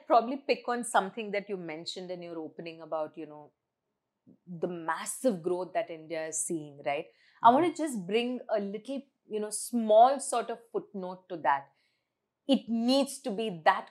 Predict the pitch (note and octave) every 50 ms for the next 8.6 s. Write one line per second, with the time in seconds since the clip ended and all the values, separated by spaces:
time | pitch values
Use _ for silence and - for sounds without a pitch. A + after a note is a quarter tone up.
0 | - F#3+ E3+ - A3 G#3 G3 G#3 G#3+ G#3 G#3 G3 F#3 F#3 F#3+ F#3+ G3 G#3 G3+ G#3
1 | - - - - G#3 E3 D#3+ E3 D#3 - F3+ E3 D3+ C#3 - E3+ D#3 D3+ B2+ -
2 | C#3+ B2 - _ _ _ _ _ _ - E3 C3+ B2+ E3+ F3 F3 G3+ B3+ - -
3 | _ _ _ - C3+ B2+ - - - - - - D4 D4+ D#4 D#4 - - B3+ B3
4 | A#3 - - - F#3 A3 G#3+ - - - - - G#3 F3+ E3+ D#3 F3 F3+ F3 F3+
5 | F3+ - - - - - _ _ _ _ _ - C4+ B3 G3 C4 C4+ C#4+ C#4 C#4
6 | - A#3+ A#3+ B3+ C4+ C#4 C4+ A3+ G3+ G3+ F#3 G#3 G3+ G3+ G3+ A3 F3+ D3+ D3 -
7 | F3 E3+ E3+ F#3+ F#3 - G#3+ G3 - G3+ G3 F#3+ - - F#3 E3 E3 D#3+ E3 D#3+
8 | - - - D#3+ C#3 C#3 D3+ C#3+ C3 C#3 -